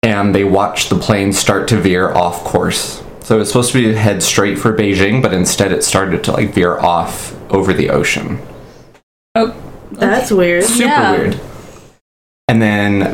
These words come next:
Speaker 1: uh, almost an hour later at two twenty-two, the military lost contact with the plane. The last record of the plane was at eight eleven A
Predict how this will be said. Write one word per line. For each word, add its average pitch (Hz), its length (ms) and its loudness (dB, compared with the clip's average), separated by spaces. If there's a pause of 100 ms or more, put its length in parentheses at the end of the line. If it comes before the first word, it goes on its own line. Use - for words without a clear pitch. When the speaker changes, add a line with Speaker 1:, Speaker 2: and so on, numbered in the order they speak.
Speaker 1:
uh, 90 580 0
almost 113 320 2
an 110 100 4
hour 120 280 2
later 113 360 2
at 92 240 -2
two 135 380 2
twenty-two, 135 960 2
the 107 100 4
military 101 680 2
lost - 280 0
contact 90 440 -2
with 110 100 -2
the - 60 -8
plane. 107 420 -2 (1000)
The 113 120 4
last 98 460 0
record 107 500 2
of 165 100 0
the 165 80 2
plane 175 600 2
was 104 240 2
at 95 400 -2
eight 101 320 0
eleven 95 600 2
A 90 240 0